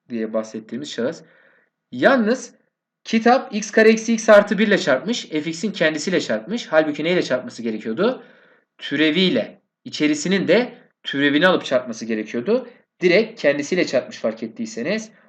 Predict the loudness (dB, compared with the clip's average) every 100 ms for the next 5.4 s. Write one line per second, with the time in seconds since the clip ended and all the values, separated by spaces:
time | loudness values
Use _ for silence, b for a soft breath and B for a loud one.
0 | b -4 -2 0 -2 -4 -4 -4 -2 -4
1 | -4 B B B _ -2 2 4 4 0
2 | -16 _ _ -8 -6 -4 -2 -2 -2 -6
3 | -14 _ -4 -4 -4 -6 -6 -8 -6 -6
4 | -8 -4 0 0 0 -2 -10 -6 -4 -2
5 | 2 2 0 -4